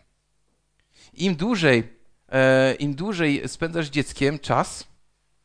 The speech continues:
tym jesteś bardziej uwrażliwiony na jego potrzeby. I przechodzimy dalej do tego czasu. Ja mówię to też o ojcach, bo matka dużo czasu spędza, a ojciec, ojcowie, im mniej czasu spędzasz,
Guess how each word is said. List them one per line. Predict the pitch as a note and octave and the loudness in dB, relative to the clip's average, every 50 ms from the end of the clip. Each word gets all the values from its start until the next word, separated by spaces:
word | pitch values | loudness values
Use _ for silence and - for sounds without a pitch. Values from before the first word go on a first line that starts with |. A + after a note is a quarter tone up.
| _ _ _ | _ _ _
tym | _ C#3+ C#3 | _ -10 -8
jesteś | D3 D3+ C#3+ | -8 -8 -4
bardziej | C3 C#3+ C#3 C#3 D3 - | -4 -4 -4 -4 -6 -8
uwrażliwiony | - C3 B2+ C3+ C3 B2+ B2 B2+ A#2+ A#2+ C3 C3 C3 A2+ G#2+ A2 B2 C#3 C#3+ - - _ _ _ _ _ _ | -8 -6 -4 -4 -4 -4 -4 -4 -4 -4 -4 -4 -4 -4 -4 -4 -4 -6 -8 -12 -20 _ _ _ _ _ _
na | A2 A#2 | -8 -6
jego | B2 B2+ B2+ | -6 -6 -6
potrzeby. | - B2 - - - C3+ A2+ G2 G2 G2 _ _ _ _ _ _ _ _ _ _ _ _ _ _ | -8 -10 -12 -8 -8 -8 -8 -8 -14 -18 _ _ _ _ _ _ _ _ _ _ _ _ _ _
I | - C#3 | -14 -10
przechodzimy | - - - F3 D#3 F#3+ G3 F#3+ | -8 -2 -2 0 0 0 -2 2
dalej | F3+ G#3+ A#3 A3+ G#3+ | 2 4 4 4 4
do | G3+ G#3 | 2 2
tego | - A3 G#3 G#3+ | 0 2 2 2
czasu. | G#3 - A#3 A#3 - - - G2+ E2+ - - _ _ _ _ _ _ _ _ _ _ _ _ _ _ _ _ _ _ _ _ _ _ _ _ _ _ _ _ _ _ _ _ | 2 4 2 2 2 -2 -6 -6 -6 -8 -18 _ _ _ _ _ _ _ _ _ _ _ _ _ _ _ _ _ _ _ _ _ _ _ _ _ _ _ _ _ _ _ _
Ja | B2 C#3 | -2 0
mówię | D3 D3+ D#3+ | 0 0 -2
to | - | -4
też | - D3 - - | -6 -8 -6 -2
o | B2+ A#2+ C#3 | 0 2 2
ojcach, | F#3+ G3+ - - G#2+ G2 - - - _ _ _ _ _ _ _ _ _ _ _ _ _ _ _ _ | 2 2 0 -4 -4 -4 -6 -12 -14 _ _ _ _ _ _ _ _ _ _ _ _ _ _ _ _
bo | A2 | -2
matka | A#2+ E3+ F#3+ - - C#3+ | -2 -2 -2 -2 -4 -6
dużo | C#3+ D#3 F#3 D3+ | -6 -4 -6 -6
czasu | B2+ B2 A2 A2+ | -6 -8 -10 -10
spędza, | G#2+ - G#2+ G2 F#2 F#2+ - - _ _ _ _ _ _ | -12 -12 -12 -12 -12 -16 -16 -20 _ _ _ _ _ _
a | B2 - | -8 -6
ojciec, | B2 A2+ G#2+ - C#3+ - - - - _ _ _ _ _ _ _ | -4 -6 -4 -4 -6 -6 -6 -16 -20 _ _ _ _ _ _ _
ojcowie, | _ B2+ A#2 - A#2 G#2 G#2 B2+ D3 - - _ _ _ _ _ _ _ _ _ _ _ _ _ _ _ _ _ _ | _ -8 -6 -4 -6 -4 -2 -4 -4 -6 -10 _ _ _ _ _ _ _ _ _ _ _ _ _ _ _ _ _ _
im | D3 C#3+ C3 | 0 0 2
mniej | C3 C3 D3+ F#3 G3 | 2 2 2 2 2
czasu | - F#3 E3 - - | 0 -2 -2 -2 -6
spędzasz, | C#3+ - - C#3 B2+ A#2+ A2+ B2+ D#3 - - - | -10 -6 -6 -6 -4 -2 -2 -2 -2 -2 -8 -14